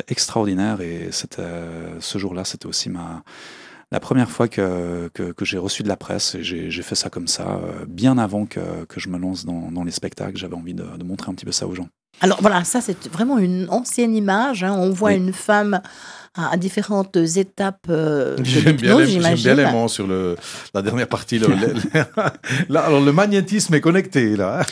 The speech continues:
Speaker 3: <laughs>
Speaker 1: Là, ouais, e-, effectivement, là on voit le, le pouvoir de la, de la suggestion déjà, euh, à, à, à l'époque. On,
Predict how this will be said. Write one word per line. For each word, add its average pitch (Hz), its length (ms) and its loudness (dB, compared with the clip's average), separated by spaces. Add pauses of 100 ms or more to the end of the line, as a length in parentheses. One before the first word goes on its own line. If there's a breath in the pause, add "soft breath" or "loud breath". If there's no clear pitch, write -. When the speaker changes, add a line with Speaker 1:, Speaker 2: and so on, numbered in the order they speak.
Speaker 3:
<laughs> 156 180 -4
Speaker 1:
Là, 117 240 4
ouais, 117 260 6
e-, - 240 2
effectivement, 127 400 2
là 107 160 6
on 117 100 4
voit 110 240 4
le, 92 340 2
le 87 100 -4
pouvoir 117 420 4
de 92 100 0
la, 87 400 -2
de 90 100 -6
la 87 100 -4
suggestion 104 640 -2
déjà, 92 260 -2
euh, 90 460 -6
à, 90 560 -8
à, - 20 -6
à 90 60 -4
l'époque. 95 360 -8
On, 87 140 -10